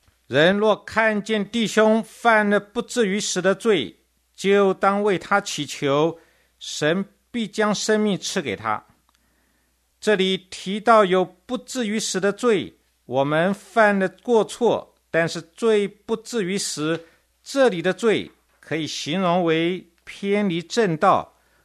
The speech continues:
或是失误。事实上，所有的人类都犯了偏离或失误的毛病。约翰一书第一章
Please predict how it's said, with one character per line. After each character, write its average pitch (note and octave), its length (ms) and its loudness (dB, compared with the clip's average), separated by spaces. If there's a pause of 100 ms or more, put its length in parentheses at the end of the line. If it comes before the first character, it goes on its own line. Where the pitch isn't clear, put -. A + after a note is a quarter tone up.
或 F3 280 -2
是 D#3+ 120 -6
失 - 340 -2
误。 A#3 340 -2 (720)
事 - 260 -10
实 E3+ 100 -10
上， F#3 400 0
所 G#3 380 2
有 G#3 160 0
的 G3+ 100 2
人 G3 240 2
类 G3+ 380 2 (200)
都 F#3 280 2
犯 G3+ 340 2
了 F3 100 2
偏 G3+ 400 -2
离 E3 220 -2
或 F3 240 0
失 - 380 -4
误 G#3 160 0
的 D3 120 -2
毛 B2+ 200 0
病。 G#2+ 260 -10 (760)
约 B2+ 140 -2
翰 F3 180 0
一 F#3 100 -4
书 F#3+ 280 0 (220)
第 G3+ 260 -8
一 G#3 140 -6
章 G#3+ 420 0